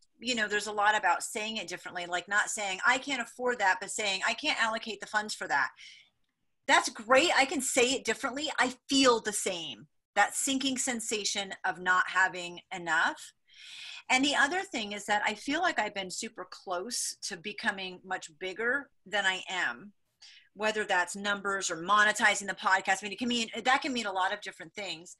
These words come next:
And to make me feel super comfortable with the thought of success, one of the biggest things that I wa-, wanna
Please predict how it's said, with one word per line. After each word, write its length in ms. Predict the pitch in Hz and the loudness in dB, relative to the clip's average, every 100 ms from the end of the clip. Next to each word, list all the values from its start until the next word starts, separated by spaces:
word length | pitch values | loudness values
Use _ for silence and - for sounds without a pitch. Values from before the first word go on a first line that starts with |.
| - - - - _ | -20 -18 -18 -18 _
And 240 | 240 233 | 2 2
to 120 | - 254 | 2 0
make 340 | 233 262 320 | 2 0 0
me 160 | 339 302 | -4 -6
feel 300 | - 254 214 | -4 -4 -4
super 720 | - - - 302 320 453 494 | -2 -2 0 0 0 2 0
comfortable 800 | - 370 392 381 262 202 143 185 _ - | 2 0 0 -6 -2 -2 -2 -6 _ -10
with 180 | 208 | -8
the 80 | 214 | -6
thought 380 | 208 240 226 262 | -4 2 4 4
of 80 | 254 | 0
success, 720 | - 262 - 247 156 113 - - | -6 -8 -2 2 2 0 -6 -12
one 140 | 220 | -8
of 60 | 220 | -6
the 160 | 190 _ - | -6 _ -8
biggest 340 | 285 311 285 | -6 -4 -6
things 240 | - 254 240 | -6 -8 0
that 120 | 208 | 0
I 80 | 190 | 2
wa-, 200 | 185 185 | -2 -6
wanna 180 | 196 180 | -4 -6